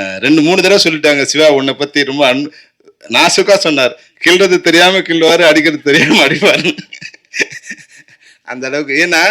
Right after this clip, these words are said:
இயக்குனர்களுக்கு வந்து தமிழ் சினிமாவோட சாபம் என்னன்னா, இது இன்னும் கொஞ்சம் ஆர்கனைஸ்ட் ஆகல. எல்லா வேலையும் நம்மளே பண்ணணும். நம்ம வந்து ப்ரொடக்ஷன் வேலையிலேருந்து, காஸ்டியூம் ஒர்க்கிலேருந்து, மேக்கப்லேருந்து, ஆர்ட் டைரக்டர்லேருந்து,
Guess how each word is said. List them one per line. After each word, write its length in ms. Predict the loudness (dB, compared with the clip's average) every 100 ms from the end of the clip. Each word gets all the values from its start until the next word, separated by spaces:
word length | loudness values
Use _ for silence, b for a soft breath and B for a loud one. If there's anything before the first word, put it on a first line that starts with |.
| -2 b b -6
இயக்குனர்களுக்கு 600 | -4 -4 -4 -6 -6 -6
வந்து 140 | -6 -6
தமிழ் 280 | -4 -4 -4
சினிமாவோட 460 | -6 -4 -4 -4 -6
சாபம் 380 | -4 -2 -2 -4
என்னன்னா, 360 | -6 -6 -4 -6 -8 -12 _ _ _
இது 180 | -8 -2
இன்னும் 260 | -2 -2 -2
கொஞ்சம் 240 | -2 0
ஆர்கனைஸ்ட் 420 | 2 0 -2 -2 0
ஆகல. 300 | 0 -2 -8 -12 _ _ -8
எல்லா 300 | -4 0 2 2
வேலையும் 340 | 2 2 2
நம்மளே 260 | 2 0 -2
பண்ணணும். 380 | -2 -4 -8 -16 _ _ _ _ _
நம்ம 280 | -8 -2 -2
வந்து 320 | -2 0 0 -2 -6 _ _ _ _ _ _ -6
ப்ரொடக்ஷன் 360 | -4 -2 -4 -2
வேலையிலேருந்து, 580 | 0 2 2 0 0 0 0 -6 _ _ _ _ _ -10
காஸ்டியூம் 460 | 0 0 0 -2 -2
ஒர்க்கிலேருந்து, 580 | -4 -4 -4 -4 -2 -2
மேக்கப்லேருந்து, 840 | 0 0 0 -2 -4 -4 -4 -2 0
ஆர்ட் 300 | 2 2 2
டைரக்டர்லேருந்து, 640 | 0 -2 -10 -12 -4 -2